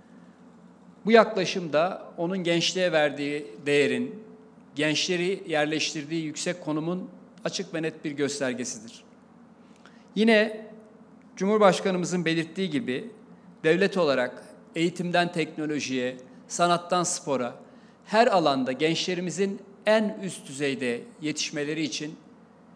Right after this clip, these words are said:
gereken altyapıyı önemli oranda tamamlamış durumdayız. Bu temel üzerinde gençlerimizi kökü mazide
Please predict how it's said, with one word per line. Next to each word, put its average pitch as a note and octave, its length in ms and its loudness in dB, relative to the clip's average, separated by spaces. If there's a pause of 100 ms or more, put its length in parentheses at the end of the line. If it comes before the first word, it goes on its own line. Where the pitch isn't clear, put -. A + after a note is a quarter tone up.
(180)
gereken F3+ 360 0
altyapıyı E3+ 640 2
önemli D#3+ 420 0
oranda C3+ 760 0 (380)
tamamlamış C3 640 -2
durumdayız. A2 560 -12 (1300)
Bu A3 80 -2
temel A#3 280 6
üzerinde D#3+ 520 0
gençlerimizi F3 920 -2 (460)
kökü F3 300 -2
mazide F3 880 0